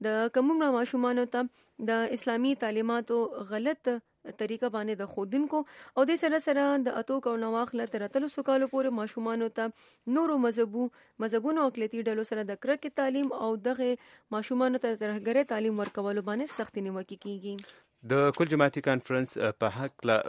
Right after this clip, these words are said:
Speaker 2: ویل کیږي چې د عوامي نېشنل پارټۍ مشر اسفندیار ولی خان او د پښتون ملي عوامي پارټۍ، آ، پښتونخوا ملي عوامي پارټۍ مشر، آ،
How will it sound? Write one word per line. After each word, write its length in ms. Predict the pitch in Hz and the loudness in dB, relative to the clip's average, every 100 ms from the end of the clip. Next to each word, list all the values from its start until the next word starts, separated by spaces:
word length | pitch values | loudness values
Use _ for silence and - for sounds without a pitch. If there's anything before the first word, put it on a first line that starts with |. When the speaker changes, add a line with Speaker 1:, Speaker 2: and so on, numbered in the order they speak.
| 104 | -2
Speaker 2:
ویل 140 | 113 | -4
کیږي 280 | 110 135 127 | -4 -4 -6
چې 140 | - 104 | -6 -2
د 300 | 101 101 98 - | 2 2 0 0
عوامي 300 | 101 104 110 | 0 0 -2
نېشنل 260 | 104 107 | -2 -4
پارټۍ 300 | 98 101 113 | 0 0 0
مشر 340 | 107 117 - 113 | -4 -4 0 0
اسفندیار 440 | 101 104 101 101 | 0 -4 -2 -2
ولی 160 | 98 101 | -2 -6
خان 440 | - 120 120 - | -4 -2 -2 -2
او 180 | 101 101 | -2 -2
د 300 | 95 101 101 - | -2 -2 -2 -6
پښتون 520 | 110 _ - 117 113 - - - | -12 _ -6 -2 -2 -4 -10 -8
ملي 360 | 107 110 110 | -4 -2 2
عوامي 300 | 104 101 104 | 4 4 2
پارټۍ، 400 | 104 104 - 117 120 - - _ - | 0 0 2 2 2 -4 -20 _ -2
آ، 80 | 101 | 0
پښتونخوا 420 | 98 104 110 113 110 | 0 -4 -4 0 0
ملي 200 | 110 107 | 0 0
عوامي 300 | 101 104 101 | 2 0 0
پارټۍ 320 | 104 92 110 | -2 0 -2
مشر، 420 | 104 110 117 104 | -2 -2 0 0
آ، 260 | - 95 | 0 0